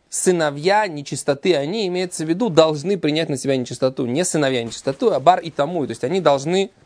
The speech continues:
они должны, э, каждый по отдельности должны заниматься этим мет мицва. Говорит Гемара, мона хани мили. Откуда эти слова?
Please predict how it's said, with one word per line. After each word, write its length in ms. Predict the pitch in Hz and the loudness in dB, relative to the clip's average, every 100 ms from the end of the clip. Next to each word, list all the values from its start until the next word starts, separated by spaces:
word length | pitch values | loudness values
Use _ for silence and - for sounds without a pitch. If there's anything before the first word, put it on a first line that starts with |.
| _ _ _ _ | _ _ _ _
они 180 | 143 180 | -6 -2
должны, 640 | 151 135 127 147 160 160 - | 0 0 -2 -4 -2 -2 -4
э, 400 | 131 123 117 117 | -6 -4 -2 -2
каждый 380 | - 143 143 127 | 2 2 0 -2
по 120 | 113 | -2
отдельности 460 | 113 160 180 - 120 | 0 -2 -4 -6 -4
должны 400 | 110 127 127 139 _ _ _ _ _ _ _ _ _ _ _ _ _ - | -2 0 -2 -4 _ _ _ _ _ _ _ _ _ _ _ _ _ -10
заниматься 480 | 131 156 160 160 147 | -2 0 2 2 0
этим 200 | 147 143 | 0 0
мет 200 | 135 143 | 0 -2
мицва. 340 | 127 117 98 - - - | -2 -4 -6 -12 -20 -6
Говорит 200 | 131 127 | -2 0
Гемара, 440 | 131 131 180 135 123 | 0 2 2 2 -2
мона 640 | 131 151 196 175 123 120 | -2 0 0 0 -4 -2
хани 260 | 131 131 | -2 0
мили. 240 | 127 135 110 | 0 0 0
Откуда 260 | 104 170 | 0 0
эти 120 | 151 139 | -2 -2
слова? 340 | - 110 | -2 -2